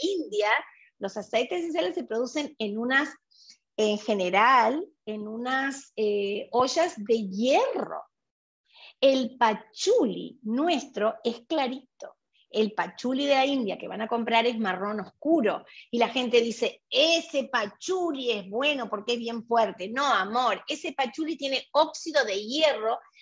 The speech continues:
de las ollas deterioradas con las que se destila en la India. Nuestro pachuli tiene el color real del pachuli. Y podríamos seguir.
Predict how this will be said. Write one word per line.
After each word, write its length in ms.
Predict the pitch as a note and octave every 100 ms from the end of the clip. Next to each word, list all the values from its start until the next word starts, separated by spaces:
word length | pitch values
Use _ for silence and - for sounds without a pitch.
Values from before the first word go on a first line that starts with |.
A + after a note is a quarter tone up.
| -
de 240 | G#3 B3+
las 380 | A#3 A3 - -
ollas 460 | E4+ D#4+ B3 G#3+ A3
deterioradas 1040 | G#3+ G#3+ G#3+ G#3 G3 A#3 D4 B3+ G#3 A#3 - _ _
con 180 | G#3 G#3
las 120 | A3
que 100 | A3
se 140 | A3
destila 760 | F#3+ F#3+ - D4 B3 G#3+ A3+ _ _ -
en 200 | E4 F4+
la 140 | F4+
India. 540 | F4 E4 A#3+ F#3 - _ _ _ _ _ _ _ _ _ _ _
Nuestro 380 | G3+ A#3 A#3 C4
pachuli 480 | B3+ C4+ D#4 D#4 D#4+
tiene 180 | C4+ C4+
el 100 | B3+
color 400 | A#3+ A#3 B3 B3+
real 440 | A#3 A3+ A#3 A#3
del 140 | A#3+ -
pachuli. 520 | F3+ - D#3+ D#3+ - _ -
Y 80 | A3+
podríamos 560 | A3+ A3 A#3+ B3 B3
seguir. 340 | - E3+ C#3